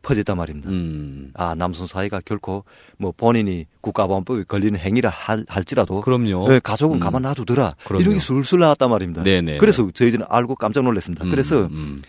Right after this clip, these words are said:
Speaker 1: 우리는 그 판문점을 넘어갈 때
Speaker 2: 음.
Speaker 1: 야, 저 북조선이 왔다가 가는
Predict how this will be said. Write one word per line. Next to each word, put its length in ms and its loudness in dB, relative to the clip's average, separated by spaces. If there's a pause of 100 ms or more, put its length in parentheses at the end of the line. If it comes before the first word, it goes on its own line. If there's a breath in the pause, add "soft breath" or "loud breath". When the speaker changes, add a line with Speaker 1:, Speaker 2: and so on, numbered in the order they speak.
(240 loud breath)
Speaker 1:
우리는 440 2 (360 soft breath)
그 440 -2 (1080)
판문점을 440 0
넘어갈 320 0
때 320 -6
Speaker 2:
음. 280 -4
Speaker 1:
야, 360 -6
저 140 0
북조선이 640 -4 (460 soft breath)
왔다가 460 0
가는 360 -2